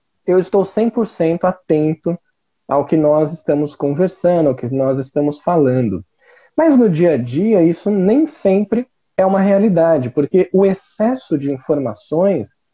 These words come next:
consome a nossa atenção. E isso se reflete também nas relações familiares. É só a gente parar pra, é, analisar algumas situações que elas são corriqueiras, e pode acontecer na família da galera que tá aqui acompanhando, na nossa também,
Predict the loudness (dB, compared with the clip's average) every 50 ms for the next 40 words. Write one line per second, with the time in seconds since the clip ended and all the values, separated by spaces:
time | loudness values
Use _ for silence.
0 | _ _ -2 -2 0 0 -2 -2 -2 0 0 2 2 0 0 0 -2 -4 -4 -6
1 | -8 -6 -6 -6 -8 -8 -10 _ -12 -12 -12 -12 -16 _ _ _ _ _ _ _
2 | 0 2 4 4 4 4 2 0 -2 -2 0 0 0 2 2 0 -2 -2 -2 0
3 | 0 0 -2 -4 -8 -4 _ 0 0 2 2 2 2 2 0 -2 -4 -4 -2 -2
4 | 0 0 0 0 0 -2 -2 -4 -4 -6 -4 -4 -4 -4 -2 -2 -2 -2 -2 -2
5 | -4 -6 -8 -10 _ _ _ _ _ _ _ _ -4 -4 -2 0 0 2 2 2
6 | 0 0 -2 -2 -2 0 0 0 0 0 0 0 0 -2 -6 _ _ _ _ _
7 | _ -4 -2 0 0 2 2 2 4 4 4 4 2 2 0 0 2 2 2 0
8 | 0 -2 -4 -4 -4 -6 _ -4 -4 -4 -2 -4 -4 -4 -4 -2 -2 -2 -2 -2
9 | -4 -4 -4 -2 0 0 0 2 0 -2 -4 _ -6 -4 -4 -2 -2 -4 -4 -6
10 | -10 _ _ _ _ _ -8 -6 -2 0 0 2 2 0 -2 -2 -4 -4 -4 -4
11 | -4 -4 -2 -2 -4 -2 -2 -2 0 0 0 0 0 0 -2 -4 _ -4 -2 0
12 | 2 2 2 2 2 2 2 0 -2 -4 -4 -6 -4 -4 -4 -6 -4 -4 -6 -6
13 | -2 -2 0 2 2 2 2 2 2 2 0 0 0 0 2 2 2 2 0 0
14 | -4 -4 -4 -2 -2 -2 -2 0 0 2 0 0 -2 -4